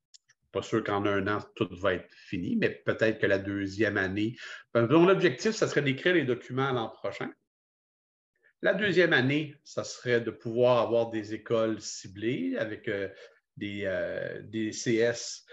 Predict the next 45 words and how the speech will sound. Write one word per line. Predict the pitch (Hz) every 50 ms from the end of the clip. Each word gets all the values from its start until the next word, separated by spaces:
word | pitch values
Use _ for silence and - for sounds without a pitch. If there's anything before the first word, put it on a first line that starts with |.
| - _ -
des | 113 113
C | 113 - - 131
S | 110 104 - -
S | 135 120 - - -
pilotes | - - 123 113 110 113 - - - -
qui | - 131
pourraient, | 131 _ - 117 113 107 113 110 110 107
euh, | 104 98 92 87 85 - - _ - - - - _ _ _ _ _ _ - 117
on | 113
avait | 117 117 120
parlé, | 117 - 117 101 110 113 120 127
je | 127 -
pense | 120 117 -
que | - 120
Valérie, | 110 120 113 113 110 107 120 139 143
même, | 131 123 123 127 123
je | - 120
me | 107
rappelle, | 104 101 - 127 135
la | 135 117
semaine | - - 110 101
dernière, | 98 104 98 104 113 117 113
avait | 104 101 101 95
dit, « | 107 117
Ouais, | 139 165
ouais, | 180 180
Martin, | 170 151 131 - 170 170 156
elle | 135 123
dit, | - 110 110 110 110 110
euh, | - 55 55 - - - - - - -
chez | - - 127
nous, | 127 135 151
on, | 151 139 - - - - -
on, | 117 117 - -
on | 117 117
aimerait | 123 123 123 113 117 113
ça, | - - 135
euh, | 131 131 123 113 107 - -
peut-être | 104 - - 117 107 104
vivre | 113 110 104 -
l'expérience. » | 104 - - - 107 92 104 113 127 127 277 294 - _ - - - - _ _ _ -
Donc, | - - -
la | 123 117
deuxième | 120 120 110 123 131 117 110
année, | 107 110 120 127 139 139 - -